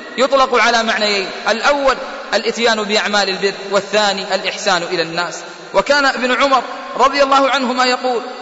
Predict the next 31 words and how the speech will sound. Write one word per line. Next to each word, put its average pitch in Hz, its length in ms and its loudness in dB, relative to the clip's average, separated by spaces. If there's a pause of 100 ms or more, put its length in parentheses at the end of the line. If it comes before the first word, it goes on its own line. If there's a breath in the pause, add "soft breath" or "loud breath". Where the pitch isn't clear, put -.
(180)
"إن 262 200 0
البر 226 380 2
شيء 208 520 -4
هين، 190 380 -4 (500)
وجه 262 400 2
طليق 269 360 0
وكلام 240 680 2
لين"، 226 480 0 (360)
وهذا 220 320 2
يحتاجه 220 480 0
الحاج 226 420 0 (200)
كثيرا، 240 340 0 (400)
فالحج 247 440 0
سفر 262 440 2
إلى 226 160 2
الله، 208 320 2 (340)
فهو 226 220 4
يسفر 220 440 2
عن 190 220 0
أخلاق 180 360 0
الرجال. 180 420 0 (340)
ومن 262 240 2
البر 220 340 2
في - 100 -8
الحج 202 220 -4 (320)
إطعام 226 360 2
الطعام، 190 440 2 (360)
وإفشاء 247 440 0
السلام، 247 420 0 (160)
وطيب 208 300 -2
الكلام. 202 420 0